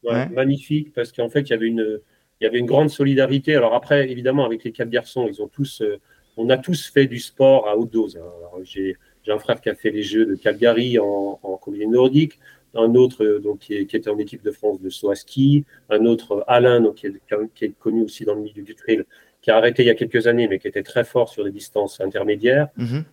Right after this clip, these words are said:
Speaker 1: Euh, voilà, donc, euh, et puis une, une sœur aussi qui a été, qui a fait du ski de fond à haut niveau. Bref, on était tous quand même, euh, enfin, pas tous, mais on était quand même tous dans le sport, euh.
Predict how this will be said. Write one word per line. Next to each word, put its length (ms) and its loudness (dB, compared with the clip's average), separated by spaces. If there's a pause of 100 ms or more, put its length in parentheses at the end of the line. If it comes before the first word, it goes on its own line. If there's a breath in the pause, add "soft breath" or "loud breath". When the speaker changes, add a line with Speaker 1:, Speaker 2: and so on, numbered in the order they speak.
(140)
Speaker 1:
Euh, 40 -2 (100)
voilà, 220 6
donc, 240 0
euh, 180 -2
et 140 -2
puis 200 -14
une, 340 -10
une 80 -6
sœur 320 0
aussi 240 -6
qui 80 -8
a 40 -4
été, 240 -6
qui 120 -2
a 100 4
fait 200 -16
du 100 -12
ski 160 -20
de 60 -20
fond 160 -2
à 20 0
haut 140 0
niveau. 380 2 (440 soft breath)
Bref, 420 4
on 140 -4
était 200 -2
tous 220 -4
quand 140 -2
même, 200 2
euh, 220 -2
enfin, 200 -8
pas 320 -2
tous, 340 2
mais 160 0
on 160 -2
était 180 -8
quand 140 -10
même 260 -6
tous 240 -2
dans 120 -4
le 80 -6
sport, 440 2
euh. 160 -6